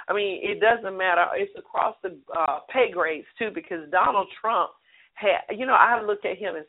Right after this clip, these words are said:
such a different way because people give him accolades just because of who he is. But if you sit back and watch what he does and what he says, this is a man who is a supposedly a financial guru,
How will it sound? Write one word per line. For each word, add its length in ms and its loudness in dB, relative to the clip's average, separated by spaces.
such 200 -4
a 60 -6
different 500 -8
way 420 -2
because 460 -4
people 460 -6
give 180 -2
him 260 -8
accolades 580 -2
just 140 -12
because 300 -8
of 120 -6
who 220 -8
he 460 -10
is. 160 -8
But 120 -8
if 180 -10
you 100 -12
sit 160 -4
back 180 -12
and 120 -8
watch 240 -4
what 140 -6
he 160 -20
does 520 0
and 80 -14
what 160 -14
he 120 -14
says, 340 -2
this 120 -2
is 180 -14
a 40 8
man 360 0
who 180 -6
is 280 -6
a 120 -2
supposedly 680 0
a 180 0
financial 420 -4
guru, 460 -6